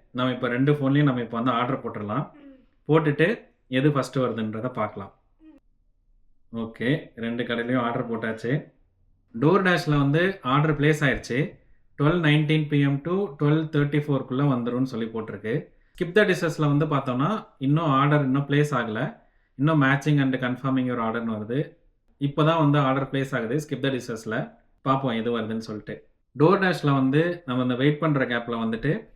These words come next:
Speaker 1: வேற கடையில ஏதாவது வேணும்னா நம்ம வந்து ஆட் பண்ணிக்கிற மாதிரி ஆப்ஷன் காட்டுது. But Skip the Dishes-ல வந்து அது காட்டல. அது வந்து "தோசா ஃபீஸ்ட் is preparing your order" அப்படின்னு காட்டுது. யுகி, நீ வந்து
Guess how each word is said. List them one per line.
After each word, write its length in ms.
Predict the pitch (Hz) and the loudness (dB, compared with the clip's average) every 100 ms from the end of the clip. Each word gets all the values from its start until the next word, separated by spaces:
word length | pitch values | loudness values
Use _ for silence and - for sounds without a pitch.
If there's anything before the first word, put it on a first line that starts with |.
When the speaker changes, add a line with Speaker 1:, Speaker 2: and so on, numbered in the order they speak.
| - | -18
Speaker 1:
வேற 300 | - 123 156 | -2 2 2
கடையில 280 | 151 151 160 | 4 2 2
ஏதாவது 180 | 139 143 | 2 2
வேணும்னா 340 | 131 135 127 | 2 0 0
நம்ம 260 | 156 147 120 | 2 2 0
வந்து 220 | 113 120 | -2 -2
ஆட் 240 | 127 123 - | 0 -2 -2
பண்ணிக்கிற 360 | 123 113 107 | -6 -6 -6
மாதிரி 240 | 104 113 110 | -4 -4 -4
ஆப்ஷன் 300 | 110 120 110 | -6 -10 -8
காட்டுது. 480 | 107 101 101 127 - _ - | -8 -8 -8 -8 -8 _ -2
But 260 | 127 127 - | -2 -4 -16
Skip 280 | - 160 | -6 0
the 60 | 185 | 2
Dishes-ல 500 | 170 147 143 131 120 | 2 2 0 -2 0
வந்து 80 | 143 | 0
அது 120 | 123 | 0
காட்டல. 600 | 120 123 - 113 107 156 - _ _ _ - | 0 0 0 -2 -4 -6 -10 _ _ _ -6
அது 140 | 123 | 0
வந்து 200 | 131 147 160 - _ - 127 | 2 2 0 -4 _ -8 0
"தோசா 300 | 151 151 151 | 2 2 -2
ஃபீஸ்ட் 280 | 147 139 | -2 -2
is 80 | 147 143 | -2 -4
preparing 360 | 139 147 139 139 | -4 0 0 2
your 180 | 127 113 | 0 -2
order" 280 | 113 113 | -2 -4
அப்படின்னு 340 | 113 101 110 110 | -6 -8 -8 -6
காட்டுது. 480 | 107 104 101 139 - _ _ - | -8 -8 -6 -8 -10 _ _ -2
யுகி, 400 | 135 156 117 - _ - - _ - | 2 2 0 -6 _ -20 -20 _ -2
நீ 180 | 135 175 | 0 2
வந்து 560 | 147 139 160 190 - | 2 2 2 0 -6